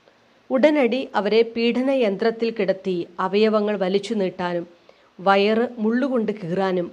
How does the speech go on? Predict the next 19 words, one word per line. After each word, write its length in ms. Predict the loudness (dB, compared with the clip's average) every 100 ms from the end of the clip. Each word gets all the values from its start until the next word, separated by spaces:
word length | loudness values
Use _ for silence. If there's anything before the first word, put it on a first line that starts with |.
| -8
പ്രീഫെക്ട് 440 | -4 -4 -4 -6 -6
ഉത്തരവിട്ടു. 640 | -6 -2 0 -2 -4 -10 -12 _ _ _ _ _ _ _ 0
ബലി 220 | 4 4
സമർപ്പിക്കാൻ 680 | 2 -2 -4 -4 -4 -2 -2
സന്നദ്ധരാവുകയാണെങ്കിൽ 1500 | -2 -2 -2 -2 0 0 2 0 2 2 2 0 0 0 -2
മോചിക്കാൻ 600 | -4 -2 -2 -4 -2 -2 -2
വേണ്ടി 380 | -2 -2 -4 -4 -16 _ _ -16 -6
ഒരു 100 | -2
വിഗ്രഹം 600 | 0 2 2 2 2 -4 -10 -2
പീഡന 280 | 0 2 2
ഉപകരണത്തിൻ്റെ 960 | 0 0 0 0 0 -2 -2 -2 -4 -2
അരികെ 260 | -2 -2
വച്ചിരുന്നു. 540 | -2 -4 -6 -6 -6 -8 -16 _ _ _ _ _
ഈ 120 | 0 2
മർദ്ദനങ്ങൾ 560 | 2 0 0 2 2
കൊണ്ടൊന്നും 580 | 0 -2 -2 -2 -4 -8 -12 _
അവരുടെ 340 | -8 -6 -2 -2
വിശ്വാസം 600 | -2 -2 -4 -4 -6 -6
ദുർബലമായില്ല. 800 | -4 -2 -2 -2 -6 -8 -10